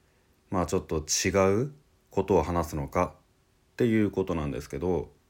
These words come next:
まあこのね、本音と建前については結構、あの、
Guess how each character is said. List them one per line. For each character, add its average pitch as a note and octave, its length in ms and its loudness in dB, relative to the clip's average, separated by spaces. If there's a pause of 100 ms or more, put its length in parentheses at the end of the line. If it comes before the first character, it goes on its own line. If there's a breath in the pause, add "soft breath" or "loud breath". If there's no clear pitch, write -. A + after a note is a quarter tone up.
(760 soft breath)
ま C#3 120 2
あ - 60 -2
こ A2 160 -4
の C#3+ 140 0
ね、 D#3 180 0 (140)
本 D#3+ 160 2
音 G3+ 100 0
と G3 160 -4
建 D#3+ 260 -2
前 D3+ 240 0
に G#2 120 0
つ - 120 -4
い F#2+ 80 -2
て - 80 -4
は D#2+ 140 0
結 D#2+ 220 -2
構、 D#2 420 0 (680 soft breath)
あ D#2+ 140 -4
の、 D#2 420 -2